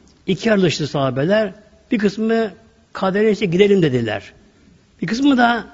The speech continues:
"E, tehlike gitmem." dediler. Hadis sordular bu konuda. Hadis bile yok bu konuda.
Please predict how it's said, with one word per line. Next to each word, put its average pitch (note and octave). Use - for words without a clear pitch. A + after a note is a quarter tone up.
"E, -
tehlike G#3
gitmem." F#3
dediler. C3+
Hadis A#3+
sordular G3
bu D3+
konuda. G3+
Hadis E3
bile F#3+
yok D3
bu -
konuda. C#3+